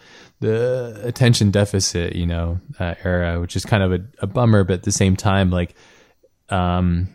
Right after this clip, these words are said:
attention and information is the currency of the day, you know, and making sure that people are,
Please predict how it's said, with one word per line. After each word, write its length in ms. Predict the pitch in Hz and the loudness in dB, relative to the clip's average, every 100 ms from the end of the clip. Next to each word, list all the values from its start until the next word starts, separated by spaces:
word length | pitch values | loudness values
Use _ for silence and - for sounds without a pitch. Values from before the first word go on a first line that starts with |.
| 110 | -6
attention 560 | 107 127 117 - 95 | 0 4 4 4 2
and 120 | 90 | 4
information 560 | 98 - 92 92 - 95 | 2 2 2 2 0 0
is 160 | 87 85 | -2 -4
the 80 | |
currency 460 | 87 - 95 92 92 | -4 2 2 2 0
of 120 | 85 | -2
the 60 | 82 | -4
day, 340 | 82 92 87 | -2 0 0
you 140 | 82 85 | -2 -2
know, 200 | 87 87 | -2 0
and 100 | 85 | -2
making 300 | 90 87 95 | -2 -4 -6
sure 240 | - 87 | -4 -2
that 320 | 87 87 - - - - | -2 -4 -6 -16 -20 -4
people 260 | - 107 101 | 2 4 4
are, 640 | 92 92 87 87 90 98 | 4 4 4 2 -2 -6